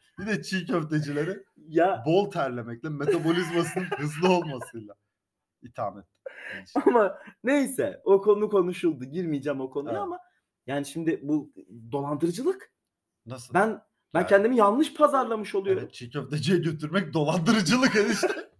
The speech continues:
Speaker 1: <laughs>
Speaker 2: Hayır, yani
Speaker 1: Haklısın.
Speaker 2: şimdi ben kendimi yanlış pazarlamış oluyorum.
Speaker 1: Enişte
Speaker 2: Mesela,
Speaker 1: sen niye kendini
Speaker 2: mesela
Speaker 1: pazarlıyorsun ya?
Speaker 2: ya ş-, gi-, ben konuşuyoruz. Dedim ki işte ben dünya <laughs> klasiklerini çok okurum dedim.
Speaker 1: Ya şimdi
Speaker 2: Bana
Speaker 1: şöyle
Speaker 2: dedi
Speaker 1: düşün.
Speaker 2: ki ne okuyorsun? Ben dedim ki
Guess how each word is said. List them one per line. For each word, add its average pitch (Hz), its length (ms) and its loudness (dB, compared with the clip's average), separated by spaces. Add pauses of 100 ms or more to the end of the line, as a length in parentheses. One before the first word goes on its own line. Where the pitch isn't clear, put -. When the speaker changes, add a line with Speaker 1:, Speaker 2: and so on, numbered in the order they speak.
Speaker 1:
<laughs> - 260 -8
Speaker 2:
Hayır, - 360 6
yani 392 140 8
Speaker 1:
Haklısın. 226 220 8
Speaker 2:
şimdi 240 200 -6
ben 247 200 2
kendimi 214 400 -2
yanlış 262 360 -4
pazarlamış 226 560 -8
oluyorum. 165 160 -4
Speaker 1:
Enişte 254 180 -2
Speaker 2:
Mesela, 226 200 4
Speaker 1:
sen 220 140 0
niye 240 180 -2
kendini 320 400 -4
Speaker 2:
mesela 233 160 -2
Speaker 1:
pazarlıyorsun 190 520 0
ya? 190 420 -2
Speaker 2:
ya 202 60 2
ş-, - 300 -16
gi-, 247 180 -16 (140)
ben 240 240 -4
konuşuyoruz. 226 680 -2
Dedim 233 320 -4
ki 269 240 -10 (240)
işte 190 300 -4
ben 247 240 0
dünya 214 340 6
<laughs> - 120 0
klasiklerini 202 760 4
çok 285 200 0
okurum 160 420 2
dedim. 110 240 -6 (140)
Speaker 1:
Ya 240 140 2
şimdi 285 240 -4
Speaker 2:
Bana 262 160 8 (100)
Speaker 1:
şöyle 330 60 4
Speaker 2:
dedi 285 120 2
Speaker 1:
düşün. 277 220 2
Speaker 2:
ki 277 60 2
ne 349 80 6
okuyorsun? 277 680 2 (520)
Ben 220 200 -2
dedim 262 240 -8
ki 277 220 -8